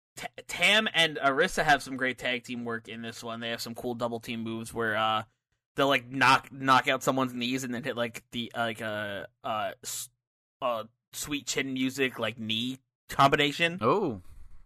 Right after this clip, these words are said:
Speaker 2: I like that.
Speaker 1: Uh, like a super kick knee combination. It's sweet. Um,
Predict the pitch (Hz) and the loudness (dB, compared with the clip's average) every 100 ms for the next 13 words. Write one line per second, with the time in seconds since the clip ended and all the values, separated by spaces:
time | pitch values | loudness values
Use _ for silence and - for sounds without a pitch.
0 | - - 92 110 - 117 123 143 139 - | -12 -4 2 0 2 2 4 2 0 -2
1 | 156 156 - 147 - - 123 123 131 143 | -2 -2 0 0 0 -14 -8 -4 -2 2
2 | 147 147 147 151 127 - - 120 107 - | 2 4 2 2 -4 -6 -8 -8 -8 -10
3 | _ 123 131 127 123 123 | _ 0 2 0 -2 -8